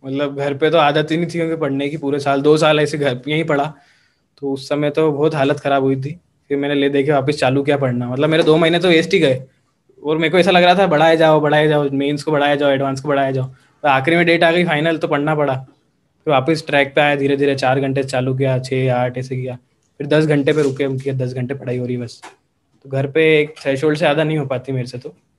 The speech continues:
पर वो person to person vary करेगा। मैं ऐसा बोल-, ऐसा नहीं बोलूँगा कि मेरा schedule follow करो पूरा।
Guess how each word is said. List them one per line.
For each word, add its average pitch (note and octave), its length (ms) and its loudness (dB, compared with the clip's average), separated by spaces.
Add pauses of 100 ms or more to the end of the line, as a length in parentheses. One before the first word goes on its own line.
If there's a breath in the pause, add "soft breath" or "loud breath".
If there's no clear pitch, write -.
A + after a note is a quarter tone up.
(300)
पर D3 100 -2
वो E3+ 180 2
person D#3+ 220 2
to F#3 120 2
person F3+ 260 2
vary E3 200 2
करेगा। D#3 240 0
मैं D#3 100 -4
ऐसा C#3 140 -4
बोल-, D#3+ 180 -2
ऐसा D3+ 180 0
नहीं F3+ 120 -2
बोलूँगा E3+ 280 0
कि F3 100 -4
मेरा D3+ 380 2
schedule D3+ 320 -2
follow D3 260 -2
करो D3 160 -2
पूरा। C3+ 260 -6